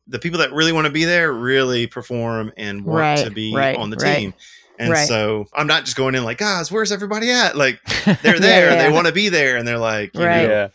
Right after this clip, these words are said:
Speaker 1: "We can do this.
Speaker 2: I mean,
Speaker 1: Let's
Speaker 2: we
Speaker 1: change
Speaker 2: know
Speaker 1: this."
Speaker 2: it's like, it's, it's like, to me, when you were talking about, like, f-, following the dream, it's like, yeah, that,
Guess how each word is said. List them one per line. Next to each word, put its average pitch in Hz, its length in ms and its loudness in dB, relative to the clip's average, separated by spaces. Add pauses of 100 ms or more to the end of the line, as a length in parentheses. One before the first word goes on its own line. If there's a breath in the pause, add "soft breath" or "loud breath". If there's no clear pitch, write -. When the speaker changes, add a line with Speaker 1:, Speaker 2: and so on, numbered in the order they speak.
Speaker 1:
"We 147 120 0
can 170 160 -6
do 165 120 -4
this. 214 160 0
Speaker 2:
I 196 60 4
mean, 208 100 4
Speaker 1:
Let's 208 80 4
Speaker 2:
we 254 80 4
Speaker 1:
change 277 80 2
Speaker 2:
know 226 140 6
Speaker 1:
this." 208 80 0
Speaker 2:
it's 190 100 -2
like, 208 160 2
it's, - 140 -6
it's - 180 -2
like, 196 320 -2
to 196 100 0
me, 220 300 2 (140)
when 196 100 2
you 185 80 4
were 170 60 0
talking 170 320 -2
about, 170 220 0
like, 165 280 -2
f-, - 100 -6
following 151 460 0
the 151 100 0
dream, 147 400 0
it's 160 140 -2
like, 160 180 -2
yeah, 226 140 2
that, 151 160 -2